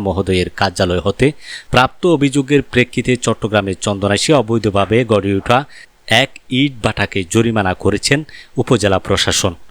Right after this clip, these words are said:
এ সময় ইটভাটাটি প্রস্তুতকারী প্রতিষ্ঠানকে পরিবেশ অধিদপ্তরের ছাড়পত্র না থাকা ও অনুমোদনবিহীনভাবে কার্যক্রম পরিচালনা করা সহ অন্যান্য কারণে ইট প্রস্তুত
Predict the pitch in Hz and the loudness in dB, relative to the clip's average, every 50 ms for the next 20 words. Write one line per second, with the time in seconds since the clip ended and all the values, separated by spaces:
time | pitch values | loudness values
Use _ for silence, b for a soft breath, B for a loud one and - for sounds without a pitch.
0 | b b b b b b b 147 127 - 180 185 196 196 190 170 147 135 127 147 | b b b b b b b 0 0 0 0 0 0 0 0 0 -2 0 0 0
1 | 135 - 160 151 - - 165 160 - - 143 139 131 120 - 135 127 - - - | 0 0 -2 -2 0 0 0 0 2 2 2 2 2 2 0 0 -2 0 -2 -2
2 | 113 107 104 - - - 113 - 110 104 - - 113 107 101 - - 147 143 - | 0 0 -2 -2 0 -2 -2 -2 0 -4 -2 0 -2 -2 -2 -2 -2 -2 -2 0
3 | - 131 131 131 131 135 123 - 110 95 104 104 - 101 98 - - - 101 98 | 2 2 2 4 2 2 2 0 -2 -2 -2 0 0 0 -2 0 -4 -2 -2 -2
4 | 98 - - - 107 104 - - - - - 104 104 95 95 92 92 - - 101 | -2 -4 -4 -2 -2 -2 -2 -4 -8 -8 -4 -4 -4 -2 -2 -2 -4 -2 0 -2
5 | 104 - - 127 135 147 - B B B B B B B - 123 147 - - 143 | -2 0 2 0 0 0 -4 B B B B B B B 0 2 2 2 2 0
6 | 156 175 190 196 190 170 190 185 180 143 139 123 - 147 139 131 143 135 135 139 | 0 0 0 -2 0 0 0 0 0 0 -2 0 0 0 0 2 0 0 2 2
7 | 139 131 - - 110 95 98 113 110 - 120 117 107 - - 104 104 110 - - | 0 2 2 -2 -2 -2 -2 -6 -4 -2 -4 -4 -4 -2 0 0 0 0 0 0
8 | 101 92 92 92 90 - 107 98 98 - - 135 131 - 117 98 87 - - B | 0 0 0 -4 -4 -2 -2 -2 -2 0 -2 -2 -2 0 -2 -4 -4 -4 -10 B
9 | B B B B B B - 131 139 160 165 165 175 170 - - 110 107 117 123 | B B B B B B 0 0 2 2 -2 -2 -2 -4 -2 0 0 0 0 0
10 | 131 139 151 151 - - - - 131 147 160 - - - - 120 110 - - - | 0 -2 -4 -4 -6 -8 -2 2 2 2 2 0 -4 -2 0 0 0 0 0 -2
11 | 135 | -2